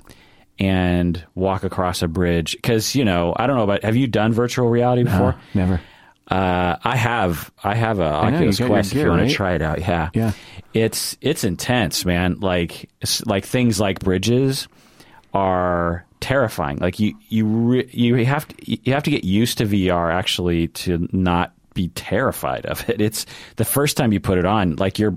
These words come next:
Speaker 1: it really, even though cognitively you
Speaker 2: You
Speaker 1: know,
Speaker 2: know it.
Speaker 1: but your brain
Speaker 2: Yeah.
Speaker 1: is like, "No, no, no, no,
Speaker 2: It
Speaker 1: no, no, no, no."
Speaker 2: processes the information.
Speaker 1: Yeah, it's
Speaker 2: Yeah.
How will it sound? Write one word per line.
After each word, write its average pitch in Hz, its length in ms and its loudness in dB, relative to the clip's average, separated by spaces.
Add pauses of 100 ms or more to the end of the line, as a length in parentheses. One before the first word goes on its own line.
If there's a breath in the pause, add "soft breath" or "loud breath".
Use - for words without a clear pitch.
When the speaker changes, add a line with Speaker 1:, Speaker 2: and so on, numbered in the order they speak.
Speaker 1:
it 104 140 0
really, 113 420 0
even 156 300 2
though 131 180 2 (300)
cognitively 98 520 0
you 87 140 2
Speaker 2:
You 117 60 2
Speaker 1:
know, 110 160 6
Speaker 2:
know 131 220 2
it. 101 220 0 (540 loud breath)
Speaker 1:
but 113 120 2
your 113 140 4
brain 101 800 2
Speaker 2:
Yeah. 85 300 0
Speaker 1:
is 95 260 0
like, 90 400 0 (160)
"No, 90 320 2
no, 117 180 2
no, 135 320 2
no, 92 180 4
Speaker 2:
It 92 40 2
Speaker 1:
no, 98 160 2
no, - 0 -
no, 98 180 4
no." 85 140 2
Speaker 2:
processes 107 720 -2
the 104 440 -2
information. 107 540 -2 (240)
Speaker 1:
Yeah, 92 340 2
it's 95 300 -2
Speaker 2:
Yeah. 101 60 -2